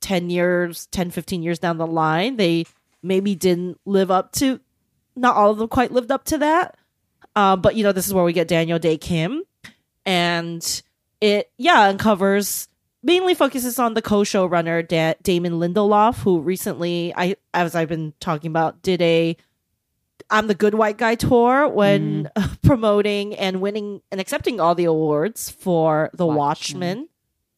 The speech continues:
Speaker 1: uh, the, the H B O series with Regina King. So, yes,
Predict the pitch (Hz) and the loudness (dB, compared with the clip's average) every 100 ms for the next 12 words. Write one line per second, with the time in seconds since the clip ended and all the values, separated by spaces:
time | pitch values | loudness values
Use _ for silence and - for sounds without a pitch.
0 | _ _ _ _ 175 160 165 156 165 147 | _ _ _ _ -2 0 0 0 -2 -6
1 | 160 - 165 160 - 156 147 151 151 170 | -6 -4 -2 -2 -2 -4 -4 -4 -6 -6
2 | 156 156 143 - - 165 131 123 - 180 | -8 -6 -8 -8 -8 -6 -6 -8 -4 -2
3 | 170 180 277 190 - - | 0 0 2 2 -2 -8